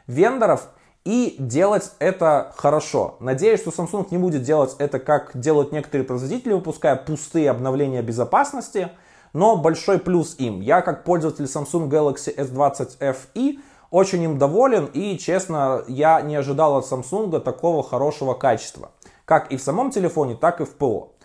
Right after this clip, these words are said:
А вам нравятся Samsung или какие телефоны вы предпочитаете? Либо тут одни пиксельманы?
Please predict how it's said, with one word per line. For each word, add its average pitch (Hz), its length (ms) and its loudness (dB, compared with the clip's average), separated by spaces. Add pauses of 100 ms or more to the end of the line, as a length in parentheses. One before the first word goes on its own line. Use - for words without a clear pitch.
(380)
А 135 120 2
вам 170 220 4
нравятся 196 380 2
Samsung 165 480 0
или 143 320 0
какие 143 300 -4
телефоны 135 420 0
вы 127 80 0
предпочитаете? 113 960 -4
Либо 143 340 2
тут 135 260 -4
одни 127 300 -2
пиксельманы? 127 720 -4